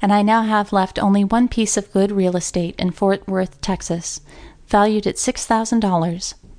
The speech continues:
but encumbered for seventeen hundred dollars, a piece of land adjoining my property,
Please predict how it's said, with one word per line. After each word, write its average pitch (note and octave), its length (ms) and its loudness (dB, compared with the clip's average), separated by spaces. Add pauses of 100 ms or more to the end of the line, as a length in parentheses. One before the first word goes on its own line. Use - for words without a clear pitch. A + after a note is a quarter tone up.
(120)
but F#3 100 0
encumbered F#3 640 0 (240)
for A#3 100 -2
seventeen F#3+ 540 -2
hundred G#3+ 320 0
dollars, - 580 -8 (1160)
a B3 100 2
piece C#4 300 2
of D4 140 -2
land G3 280 4
adjoining F#3+ 400 2
my G3 140 4
property, F3+ 640 -2